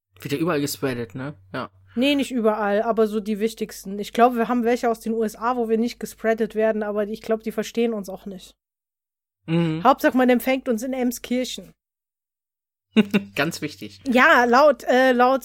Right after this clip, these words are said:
Speaker 2: tatsächlich, wir kriegen ja immer Statistik, wo unser Podcast gehört wird, ja.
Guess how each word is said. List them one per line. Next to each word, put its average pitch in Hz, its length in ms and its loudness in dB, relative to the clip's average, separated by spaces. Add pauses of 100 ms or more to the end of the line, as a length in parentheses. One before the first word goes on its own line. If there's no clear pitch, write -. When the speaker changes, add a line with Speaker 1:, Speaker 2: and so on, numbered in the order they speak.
(120)
Speaker 2:
tatsächlich, 269 680 -4
wir 233 160 -2
kriegen 277 220 -4
ja 262 80 0
immer 247 260 0
Statistik, 254 680 -4
wo 208 160 -2
unser 240 400 0
Podcast - 520 -6
gehört 240 440 0
wird, 226 300 -4
ja. 208 240 -8